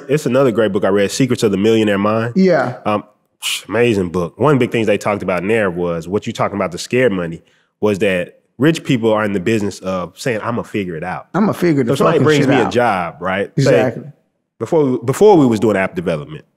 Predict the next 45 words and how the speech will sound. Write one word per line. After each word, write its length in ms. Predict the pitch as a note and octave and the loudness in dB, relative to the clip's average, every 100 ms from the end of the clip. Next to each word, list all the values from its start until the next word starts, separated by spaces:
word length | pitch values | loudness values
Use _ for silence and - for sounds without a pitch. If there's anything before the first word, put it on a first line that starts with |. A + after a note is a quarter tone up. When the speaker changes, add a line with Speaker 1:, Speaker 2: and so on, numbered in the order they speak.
| - | 0
Speaker 2:
Yeah. 280 | F3 D3+ - - - _ _ _ _ _ _ - | 2 2 0 -8 -20 _ _ _ _ _ _ -2
Speaker 1:
Somebody 220 | D3+ B2 | 0 2
brought 200 | A2+ G#2+ | 2 2
that 120 | A2+ | 0
job 280 | G#2 G#2+ G#2 | 0 -2 -2
to 200 | E3 C3+ | -2 -2
us, 180 | A2+ - _ _ - | -2 -10 _ _ -4
and 100 | A#2 | 0
we 100 | D#3+ | 2
didn't 160 | B2+ | 2
say, 380 | - A2+ G2 - - _ _ - | 0 -2 -2 -6 -18 _ _ -8
"Oh, 180 | G#2 | -6
well, 160 | G2 F#2+ | -4 -6
nah, 340 | F#2+ F#2 F2+ | -8 -10 -12
we, 280 | F#2 F#2 F2 F2 _ - - | -10 -12 -14 -20 _ -20 -14
we, 160 | F#2+ | -14
we 140 | E2+ F#2 | -12 -16
can't 260 | - D#2+ | -16 -20
do 100 | D#2 - | -20 -20
that." 320 | _ _ - | _ _ -2
Speaker 2:
Mm-hmm. 220 | E3+ C#3 B2+ | 0 2 2
Speaker 1:
They 100 | C#3+ | 2
coming 220 | F3 C3 | 4 4
to 80 | C#3 | 2
us 120 | A#2+ - | 2 -6
to 60 | |
provide 340 | G2 A2 G2 E2+ | -4 0 0 0
value, 220 | A#2 G2 | -2 -2
get 120 | G2+ | -4
the 60 | E2 | -6
job 360 | F#2+ A2+ F#2+ | -4 -2 -4
done. 200 | D#2+ D2 - _ _ _ _ _ | -8 -16 -18 _ _ _ _ _
We 100 | A#2 | -4
said, 160 | C#3 A#2+ | 0 2
"I'ma 120 | E3 | 0
figure 240 | - A#2+ | 0 0
it 60 | A2+ | 2
out." 480 | G#3 D3+ - _ - | 2 0 -6 _ -4
Speaker 2:
Mm-hmm. 340 | D3 B2+ B2 | -2 0 0
Speaker 1:
And 80 | C#3 | 2
we 100 | D#3 | 2
figured 380 | - D3+ C#3+ A2 | 2 0 0 2
that 180 | B2 G2+ | 0 0
shit 160 | G2+ | 0
out. 300 | C3 C3+ - | 0 0 -4